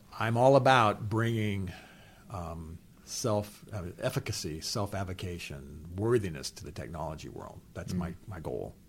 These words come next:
Speaker 1: is
Speaker 2: Mm.
Speaker 1: to help technologists find a little more humanness
Speaker 2: Mm.
Speaker 1: in their work,
Speaker 2: Mm.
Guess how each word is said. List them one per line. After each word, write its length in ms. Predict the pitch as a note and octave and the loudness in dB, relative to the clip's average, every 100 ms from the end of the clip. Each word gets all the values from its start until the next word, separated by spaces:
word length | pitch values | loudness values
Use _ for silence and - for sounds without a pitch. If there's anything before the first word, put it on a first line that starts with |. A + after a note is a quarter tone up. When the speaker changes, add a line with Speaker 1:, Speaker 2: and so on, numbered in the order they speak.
| - | -10
Speaker 1:
is 220 | F#2+ F#2 | -6 -6
Speaker 2:
Mm. 60 | F#2 | -6
Speaker 1:
to 300 | F2 D2+ C#2+ - - - - - - - - - - - - | -8 -8 -10 -16 -20 -20 -20 -20 -20 -20 -20 -20 -20 -20 -20
help 440 | - - B2 B2+ - - | -4 2 4 4 0 -6
technologists 1000 | - A2 G#2+ F#2+ G2+ G2+ F2 D#2+ - - - - - | -4 -2 -2 0 0 -2 -4 -6 -6 -8 -14 -20 -20
find 600 | - - E2+ E2+ E2 E2 | -14 -8 -6 -6 -6 -8
a 60 | - | -8
little 280 | D#2 G2 G2+ | -6 -4 -4
more 640 | G2+ E2+ D#2 D2+ C#2+ D#2 - - | -4 -4 -4 -4 -4 -8 -14 -20
humanness 840 | - C#3 C3+ E2 C#2+ C2 - - - - - | -6 0 0 -2 -6 -8 -8 -10 -14 -14 -8
Speaker 2:
Mm. 260 | E2+ E2 F2+ - - - - - - | -8 -8 -10 -18 -20 -20 -20 -18 -10
Speaker 1:
in 240 | G2 F2+ | -8 -6
their 180 | F2+ D#2+ | -4 -4
work, 420 | E2 D#2 - - - - - - - | -4 -6 -6 -14 -18 -20 -20 -20 -12
Speaker 2:
Mm. 220 | G#2 F2 | -10 -8